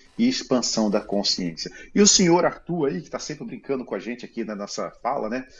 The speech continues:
Arthur, queremos ir pra sua região, só falta você marcar aí uma palestra aí, ó.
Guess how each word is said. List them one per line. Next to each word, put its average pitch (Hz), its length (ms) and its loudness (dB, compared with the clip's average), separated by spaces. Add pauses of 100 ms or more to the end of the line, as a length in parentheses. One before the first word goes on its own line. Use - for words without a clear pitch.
(200)
Arthur, - 440 0
queremos 127 360 -2
ir - 20 -6
pra 165 120 -2
sua 185 120 -4
região, 190 380 0
só - 120 -8
falta 135 240 -4
você 147 220 -4
marcar 139 380 -4
aí 143 80 -6
uma 135 160 -4
palestra 117 500 -4
aí, 160 140 -4
ó. 104 100 -4